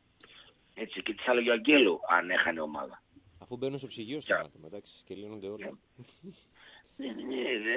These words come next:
Speaker 1: ναι, παιδιά, η διαιτησία είναι κακή. Δηλαδή, διαβάζω και τα κείμενα του Χρυσάνθου, ε, γενικά με τη διαιτησία του ποδοσφαίρου και παρακολουθώ και τα ποδοσφαίρου. Το πρόβλημα της διαιτησίας, νομίζω, πέρα από ότι, εντάξει, υπάρχουν καλοί παράγοντες οι οποίοι επηρεάζουν τη διαιτησία και όλα αυτά.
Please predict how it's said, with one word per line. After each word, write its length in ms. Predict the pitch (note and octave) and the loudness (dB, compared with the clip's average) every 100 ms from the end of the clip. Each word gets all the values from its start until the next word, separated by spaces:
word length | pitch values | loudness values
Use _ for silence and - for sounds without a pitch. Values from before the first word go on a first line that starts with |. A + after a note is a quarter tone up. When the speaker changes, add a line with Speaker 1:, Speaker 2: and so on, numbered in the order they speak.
| E3+ | -2
Speaker 1:
ναι, 80 | A2+ | -2
παιδιά, 360 | F2 F#2+ G#2+ | 0 0 2
η 120 | G2+ | 0
διαιτησία 580 | F#2+ F2+ D#2 - F#2 E2 | 0 -2 -6 -6 -2 0
είναι 160 | F2 G#2 | 0 -2
κακή. 160 | F#2+ | -2
Δηλαδή, 240 | F2 F2 G2+ | 0 0 0
διαβάζω 360 | G2 E2+ G2+ | 0 2 0
και 80 | F#2 | -2
τα 100 | - | -10
κείμενα 280 | D2 D2+ D2+ | -10 -8 -8
του 100 | - | -8
Χρυσάνθου, 460 | E2+ E2+ D#2 C2 - - - - _ | -6 -4 -6 -10 -14 -20 -20 -20 _
ε, 420 | D2 C#2+ C2+ B1+ | -8 -4 -2 -4
γενικά 380 | C2 D#2+ D2 D#2 | -4 -4 -2 -4
με 60 | D#2 | -4
τη 60 | |
διαιτησία 300 | D2+ C#2 D#2+ | -4 -6 -8
του 100 | D#2 | -8
ποδοσφαίρου 460 | - C#2 C#2 D2+ D#2+ | -8 -6 -4 -4 -8
και 100 | D2+ | -6
παρακολουθώ 420 | - C#2+ C#2 F2 | -4 -4 -4 -8
και 80 | F#2+ | -8
τα 80 | D2+ | -8
ποδοσφαίρου. 460 | C2+ B1 A#1 A1+ - - - - _ | -10 -12 -14 -16 -18 -20 -20 -20 _
Το 80 | - | -6
πρόβλημα 280 | G2+ A2+ A2+ | -2 0 0
της 80 | G2 | -2
διαιτησίας, 380 | F2+ F2 D2+ | -2 -4 -6
νομίζω, 360 | D2 F2+ A2 A2+ | -6 -8 -6 -8
πέρα 280 | - A2+ A#2 | 0 6 6
από 140 | G2 | 6
ότι, 440 | G2 F#2 F2 D#2 - - - - - | 0 0 -2 -4 -10 -16 -16 -20 0
εντάξει, 320 | F2 E2+ - - | 2 2 0 0
υπάρχουν 260 | F#2 F2+ | 2 2
καλοί 140 | F#2 F2+ | 2 0
παράγοντες 560 | F#2+ F2 E2+ E2 E2+ | 4 6 4 2 -2
οι 40 | - | -4
οποίοι 160 | - F2+ | -4 -8
επηρεάζουν 460 | - D#2 D2 D#2 F2 | -6 -2 0 0 -4
τη 60 | |
διαιτησία 300 | D#2+ D#2+ E2 | -12 -12 -12
και 60 | - | -8
όλα 100 | C#2+ | -8
αυτά. 200 | - | -10